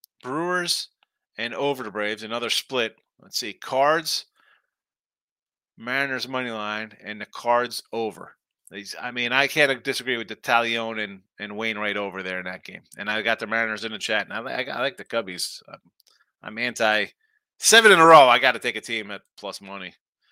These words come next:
But then again, why are they getting plus money? Team money, uh, we don't have to worry about super comments. That wasn't even close to accurate. Yes, I can say I watch a lot of betting shows. Right, I mean, like, that was just, a, a co-, I mean, how can you say that? I, a-, and again, I don't know.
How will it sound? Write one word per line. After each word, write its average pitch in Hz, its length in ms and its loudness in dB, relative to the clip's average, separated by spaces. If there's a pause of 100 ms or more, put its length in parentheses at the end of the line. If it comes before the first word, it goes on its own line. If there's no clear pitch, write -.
(600)
But 107 100 -14
then 135 160 0
again, 127 300 0
why 120 140 0
are 127 40 -2
they 123 60 -4
getting 120 140 -6
plus 117 260 -10
money? 110 260 -12 (1800)
Team 240 200 -2
money, 208 260 6 (120)
uh, 143 180 2
we 151 80 -4
don't 151 80 0
have 143 100 -4
to 147 60 -8
worry 147 120 -2
about 139 140 -2
super 135 160 -12
comments. 123 540 -6 (120)
That 113 120 -10
wasn't 117 180 -12
even 110 120 -16
close 113 260 -10
to 104 100 -8
accurate. 104 280 -10
Yes, 101 160 -12
I - 20 -16
can 110 100 -20
say 104 140 -10
I - 20 -6
watch 98 400 -12 (540)
a - 20 -6
lot 98 80 -4
of 95 80 -12
betting 101 160 -8
shows. 95 240 -12 (220)
Right, 214 180 4
I 208 60 4
mean, 208 160 0
like, 196 160 2
that 233 120 2
was 269 140 -10
just, - 200 -10
a, 165 240 -10
a - 20 -14
co-, 202 140 -6
I 175 160 -4
mean, 165 180 -10
how 160 200 -4
can 214 180 -16
you 208 60 -14
say 180 260 -4
that? - 220 -10
I, 117 140 -16 (140)
a-, 147 240 -8
and 175 100 -4
again, 131 260 0 (720)
I 110 200 -4
don't 98 120 -8
know. 90 140 -16